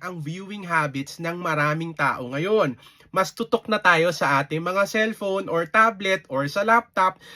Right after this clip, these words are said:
sa panonood ng mga contents. And everybody wants to be content creators. Pansin nyo ba, pagbukas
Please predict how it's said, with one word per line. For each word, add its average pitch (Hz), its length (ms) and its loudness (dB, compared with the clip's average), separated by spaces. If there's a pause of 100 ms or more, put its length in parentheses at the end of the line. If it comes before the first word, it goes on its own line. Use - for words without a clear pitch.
(100)
sa 226 160 4
panonood 208 720 2
ng 175 160 -6
mga 156 240 -2
contents. 139 640 -6 (240)
And 202 320 -8
everybody 214 720 0
wants 165 400 0
to 233 80 -8
be 226 160 -6
content 170 560 -2
creators. 220 800 0 (320)
Pansin 233 400 2
nyo 220 80 2
ba, 202 240 6
pagbukas 202 560 -2